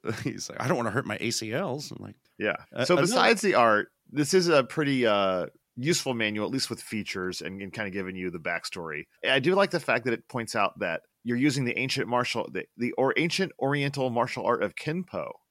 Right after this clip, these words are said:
Speaker 1: Yeah,
Speaker 2: as you
Speaker 1: it
Speaker 2: fight your way through this, uh,
Speaker 1: Yes,
Speaker 2: game.
Speaker 1: it's kinda weird. Kung Po and Kung Fu, so,
Speaker 2: Mm-hmm.
Speaker 1: uh, pretty interesting. I like that here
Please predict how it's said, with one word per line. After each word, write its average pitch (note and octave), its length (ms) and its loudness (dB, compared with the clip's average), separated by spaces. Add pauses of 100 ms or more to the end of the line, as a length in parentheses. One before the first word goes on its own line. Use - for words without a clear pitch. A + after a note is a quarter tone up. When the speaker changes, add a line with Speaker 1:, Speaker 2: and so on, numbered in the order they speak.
Speaker 1:
Yeah, A#3 340 4
Speaker 2:
as A2+ 100 4
you C#3+ 60 4
Speaker 1:
it - 20 4
Speaker 2:
fight A2+ 160 2
your A2 100 4
way G2+ 140 4
through G2+ 180 -8
this, F2+ 240 -6
uh, B1+ 300 -6 (240)
Speaker 1:
Yes, - 440 0
Speaker 2:
game. A#2 100 -2
Speaker 1:
it's - 140 -2
kinda G3+ 260 -2
weird. G3+ 300 -4
Kung E3+ 200 0
Po E3+ 380 2
and C4 280 0
Kung - 220 -4
Fu, G2 480 -4
so, F#2+ 480 -2 (180)
Speaker 2:
Mm-hmm. G2+ 140 -16
Speaker 1:
uh, F2+ 320 -4 (280)
pretty D3 220 -2
interesting. B2 680 -2
I G#2+ 140 0
like G#2 320 -2
that G2 280 -2
here C#3 500 0